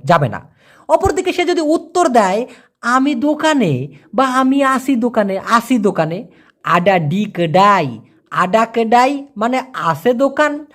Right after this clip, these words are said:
আডা ডি কেডাই আছে দোকানে। আসি দোকানের কাছে এভাবে বলতে পারে, "আডা ডে কাট কেডাই", এভাবেও কিন্তু বলা যায়। তো দর্শক, আমি আবার বলতেছি,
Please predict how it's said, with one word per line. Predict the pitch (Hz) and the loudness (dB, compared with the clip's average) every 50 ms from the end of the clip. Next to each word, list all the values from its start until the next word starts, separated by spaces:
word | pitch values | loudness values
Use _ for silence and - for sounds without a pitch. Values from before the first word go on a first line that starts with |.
| _ _ _ | _ _ _
আডা | - 196 247 262 311 311 311 311 | -2 -2 2 4 4 4 4 4
ডি | 269 254 311 330 370 359 359 | 2 2 2 2 2 2 0
কেডাই | 320 302 254 226 220 196 190 196 202 196 _ _ _ _ _ | -2 -2 0 0 0 0 -2 -4 -8 -14 _ _ _ _ _
আছে | - 185 202 214 220 220 220 220 - 285 294 | -10 -6 -2 0 2 2 2 2 4 4 4
দোকানে। | 294 233 196 151 147 123 110 107 95 _ _ _ _ _ _ _ _ _ _ _ _ _ _ _ _ - | 6 4 2 0 -2 -8 -10 -12 -18 _ _ _ _ _ _ _ _ _ _ _ _ _ _ _ _ -6
আসি | - 180 196 - - - 254 | -2 0 0 0 0 -2 -2
দোকানের | 233 196 226 226 226 240 220 226 226 214 | 0 2 2 2 4 2 2 2 2 0
কাছে | 214 - 208 202 - 233 | 0 -2 -4 -2 -2 -2
এভাবে | - 190 180 165 180 185 208 | -2 -2 0 0 0 0 0
বলতে | 202 208 208 202 202 196 | 0 0 -2 -2 -4 -6
পারে, | 185 190 185 190 190 208 220 _ _ _ _ _ _ | -4 -4 -4 -6 -6 -10 -12 _ _ _ _ _ _
"আডা | - 165 190 190 196 185 | -6 -4 -2 2 2 2
ডে | 170 151 151 | 2 2 0
কাট | 143 147 139 120 - - - | -2 -2 -4 -8 -8 -10 -10
কেডাই", | 131 120 110 107 101 98 - _ _ _ _ _ - | -8 -8 -6 -8 -10 -10 -14 _ _ _ _ _ -8
এভাবেও | 131 120 135 135 143 180 185 | -4 -2 0 0 0 0 -2
কিন্তু | 180 151 131 117 - 117 | -2 -4 -6 -4 -6 -8
বলা | 107 113 110 107 107 104 | -6 -6 -6 -6 -6 -8
যায়। | 101 - 107 95 95 98 - - _ _ _ _ _ _ _ _ _ - | -10 -10 -12 -12 -12 -12 -16 -20 _ _ _ _ _ _ _ _ _ -6
তো | 147 | -2
দর্শক, | 131 151 180 190 185 - 247 247 214 | 2 2 2 2 2 -2 -2 -2 -2
আমি | 185 196 208 | -4 -2 -2
আবার | 190 185 202 240 254 | 0 0 0 0 0
বলতেছি, | 220 254 254 247 262 247 - - | 0 -2 -4 -4 -6 -10 -10 -10